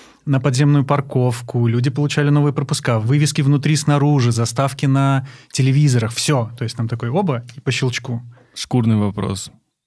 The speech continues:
Speaker 2: Куда делась и делась ли куда-то вывеска с, э, «Лего», с человечками Лего?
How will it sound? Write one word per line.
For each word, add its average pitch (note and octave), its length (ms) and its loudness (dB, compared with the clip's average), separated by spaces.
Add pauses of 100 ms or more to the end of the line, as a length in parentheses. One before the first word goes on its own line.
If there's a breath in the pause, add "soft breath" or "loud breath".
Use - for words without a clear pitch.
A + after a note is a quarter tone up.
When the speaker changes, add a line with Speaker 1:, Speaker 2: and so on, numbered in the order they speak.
Speaker 2:
Куда A#2+ 640 0
делась G#2+ 640 -4
и - 180 -4
делась A2 460 -2
ли A2+ 80 -4
куда-то G#2 800 -2
вывеска G2+ 720 -4
с, - 320 -8
э, F#2+ 500 -4
«Лего», G2+ 460 -2 (340)
с - 200 -12
человечками G#2 560 -2
Лего? F#2+ 340 -6